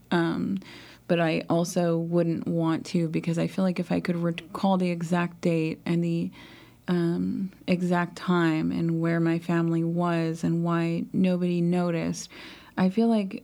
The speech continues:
God, I would have loved to have taken that information to court when I was ten. So I'm, like, resisting the urge to even remember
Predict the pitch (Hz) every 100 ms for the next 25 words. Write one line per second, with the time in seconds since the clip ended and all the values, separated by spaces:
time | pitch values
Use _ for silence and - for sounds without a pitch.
0 | - 208 208 196 196 196 185 185 180 196
1 | - - 190 185 185 - 196 185 175 -
2 | 185 185 180 170 170 170 175 170 170 165
3 | 170 - 185 - 165 160 165 - 185 175
4 | 165 180 - - 175 175 175 170 170 180
5 | 180 - 175 170 165 165 165 - 175 170
6 | 165 160 160 165 175 170 -